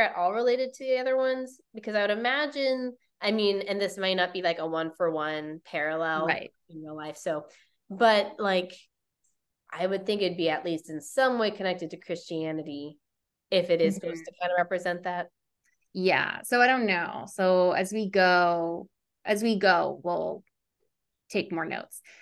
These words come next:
Speaker 2: The only other thing to note here is that Jesker is the only religion thus far that talks about Dor,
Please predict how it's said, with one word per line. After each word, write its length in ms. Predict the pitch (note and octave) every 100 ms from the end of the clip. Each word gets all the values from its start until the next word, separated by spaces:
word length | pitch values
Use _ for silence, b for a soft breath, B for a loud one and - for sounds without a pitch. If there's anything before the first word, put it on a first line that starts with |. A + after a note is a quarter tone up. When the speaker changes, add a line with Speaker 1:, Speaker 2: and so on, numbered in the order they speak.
| b
Speaker 2:
The 140 | A3+ A3
only 220 | B3 C4+
other 240 | G#3 A3
thing 580 | G#3+ G3+ F#3 F#3 F#3 G3 _ -
to 80 | G3
note 300 | F3+ E3+ -
here 320 | F3+ E3 E3
is 300 | - F3 E3
that 380 | F#3 E3 E3 - - _ _ _ _ _ - F#3+
Jesker 560 | G3 F#3+ G3 - G3
is 120 | F3+
the 140 | F#3+ F3
only 380 | F#3 F#3+ G3+ F#3+
religion 880 | F3 F3 F#3 F3 D#3 - A3+ C#4 _ _ _ _ _ _ _
thus 280 | F#3+ F#3 -
far 300 | F#3 F3 E3+
that 180 | F3 -
talks 320 | F3 E3+ -
about 500 | F3 E3 D#3+ D3+ - _ _ _ _ _ _ _ -
Dor, 460 | F3 F3+ - -